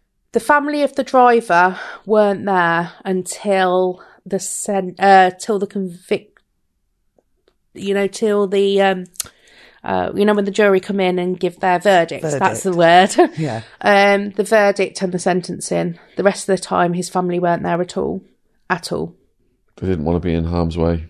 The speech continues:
Speaker 1: They didn't wanna be in harm's way. They didn't wanna, uh, face me. Um, they were ashamed about what he'd done. Um,
Speaker 2: What was his family like?
Speaker 1: Um, so I met them after the verdict.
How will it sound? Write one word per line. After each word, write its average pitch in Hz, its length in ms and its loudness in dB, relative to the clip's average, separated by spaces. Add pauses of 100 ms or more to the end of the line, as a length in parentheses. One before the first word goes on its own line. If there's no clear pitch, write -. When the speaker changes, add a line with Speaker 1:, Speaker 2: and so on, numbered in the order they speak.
Speaker 1:
They - 120 -6
didn't 196 200 0
wanna 196 160 -2
be 190 100 -2
in 185 120 -4
harm's 180 440 -6
way. 170 560 -4 (120)
They 180 120 0
didn't 185 280 -4
wanna, 175 400 -2 (460)
uh, 165 260 -2
face 175 420 -2
me. 185 460 -4 (580)
Um, 180 680 0 (360)
they 185 100 -2
were 180 80 0
ashamed 190 440 -2
about 196 240 -2
what 87 180 -2
he'd - 180 -8
done. 190 540 4 (340)
Um, 170 600 0 (340)
Speaker 2:
What 202 140 -4
was 202 120 -8
his - 140 -14
family 214 280 -8
like? 208 540 -10 (1000)
Speaker 1:
Um, 220 380 2
so 247 180 0
I 254 100 4
met 262 340 0
them 208 260 0
after 202 560 -2
the 196 80 0
verdict. 185 800 -4